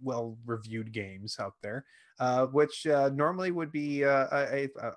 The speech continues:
I think it's, like, ten dollars a month normally for the Apple Arcade. I could be wrong. And, uh, but no, if you purchase a new Apple device right now, you, uh, co-,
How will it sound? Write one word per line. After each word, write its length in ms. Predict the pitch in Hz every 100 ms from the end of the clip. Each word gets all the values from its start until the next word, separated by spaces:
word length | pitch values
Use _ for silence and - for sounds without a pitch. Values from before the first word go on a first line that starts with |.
| 127
I 20 |
think 240 | 120 123 120
it's, 140 | 110
like, 220 | 107 113
ten 140 | - 143
dollars 260 | 135 139
a 20 | 143
month 160 | 165 196
normally 280 | 185 190
for 240 | 175 196 190
the 100 | 180
Apple 240 | 175 190
Arcade. 380 | 180 - 220 202
I 80 | 123
could 120 | 107
be 80 | 95
wrong. 280 | 143 247 240 _ _ _ _ 143
And, 420 | 143 139 139 135
uh, 300 | 143 143 139
but 160 | 143 139
no, 220 | 214 190
if 140 | 123
you 120 | 151
purchase 400 | 151 170 160 165
a 220 | 165 151 151
new 180 | 156 175
Apple 240 | 165 165
device 500 | 147 147 202 - -
right 220 | 139 -
now, 240 | 151 196 226
you, 340 | 165 139 135 131
uh, 40 |
co-, 560 | 127 127 - 127 -